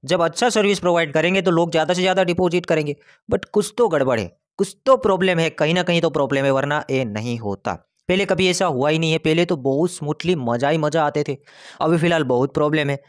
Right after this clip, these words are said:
जब से वन परसेंट टीडीएस डाला है तब से तो यहाँ पर इंडियन एक्सचेंजों को छोड़ के लोग बाहर ही निकल गए। यहाँ पर आपको खरीदने का मज़ा नहीं आएगा, बेचने का मज़ा नहीं आएगा, क्योंकि वहाँ पर उतना लिक्विडिटी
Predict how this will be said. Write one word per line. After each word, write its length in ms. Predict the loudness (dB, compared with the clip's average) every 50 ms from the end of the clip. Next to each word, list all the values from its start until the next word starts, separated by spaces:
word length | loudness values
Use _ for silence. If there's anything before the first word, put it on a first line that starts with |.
| -20 -20 _ -4 -4
जब 80 | -4
से 140 | 0 2 0
वन 160 | 2 2 2
परसेंट 280 | 0 0 0 0 -2 0
टीडीएस 260 | 0 0 0 0 0
डाला 180 | 0 0 0 0
है 60 | 2
तब 140 | 0 0 -2
से 160 | 0 -2 0
तो 100 | 2 2
यहाँ 180 | 2 2 0 0
पर 120 | 0 0
इंडियन 260 | 0 0 2 0 2
एक्सचेंजों 380 | 0 0 0 0 -2 0 2 2
को 80 | 0 0
छोड़ 240 | -2 0 -2 0 0
के 100 | 0 0 0
लोग 200 | 0 0 0 -2
बाहर 240 | -2 -2 0 0
ही 80 | -2 -2
निकल 220 | -2 0 -2 0
गए। 100 | 0 0
यहाँ 180 | 0 2 0 0
पर 100 | 0 0
आपको 220 | 0 -2 -2 -6 -8
खरीदने 340 | -4 -2 -2 -2 -2 -2 -2
का 120 | 0 0
मज़ा 220 | 0 2 0 0
नहीं 120 | 0 0 0
आएगा, 220 | 0 0 0 -2
बेचने 340 | -2 -2 -6 -4 -4 -8 -4
का 120 | -2 -2
मज़ा 220 | -2 0 0 0 -2
नहीं 100 | 0 -2
आएगा, 140 | -2 -2 -2
क्योंकि 240 | -4 -6 -8 -6
वहाँ 200 | -6 -4 -4 -4
पर 120 | -4 -4 -4
उतना 200 | -4 -4 -4 -4
लिक्विडिटी 500 | -4 -2 -4 -4 -4 -2 0 0 0